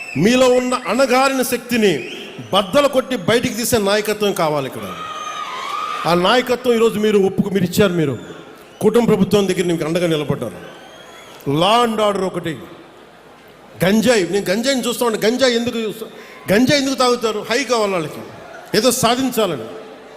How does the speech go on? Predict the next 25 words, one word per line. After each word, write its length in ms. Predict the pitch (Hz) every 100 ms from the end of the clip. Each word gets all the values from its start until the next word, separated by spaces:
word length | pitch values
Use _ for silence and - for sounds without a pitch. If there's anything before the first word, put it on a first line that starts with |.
| - - - - - - - 165
యువతకు 240 | 294 302
నేను 140 | 277
ఇదే 100 | 269
చెప్తున్నాను, 440 | 277 - 214 254 240
జెన్జీ 360 | 175 254 220
యువతకి, 520 | 247 220 214 208 151 107 - - - - - - - - -
గంజాయి 360 | 175 226 285 294
మత్తులో 380 | 277 277 277 277
మీరు 160 | 262
వెళ్తున్నారు 520 | 254 240 247 262 254
అని 120 | 247 233 233
చాలా 140 | 208
మీరని 320 | 170 247 254
కాదు, 340 | 226 202 196 180
just 280 | - 202 170 - - - -
చేసేవాళ్ళకి 380 | 277 285 262 220
చెప్తున్నాను. 420 | 220 208 165 98 - - - - - - - - - 175
మీరు 120 | 226
get 280 | 196 240 269
into 140 | 320 311 262
martial 300 | 285 302 269
arts, 180 | 202 - - - - - - - - - - 123
మార్షల్ 400 | 160 277 - 294
ఆర్ట్స్ 200 | 269 254
నేర్చుకోండి, 520 | 285 - 302 254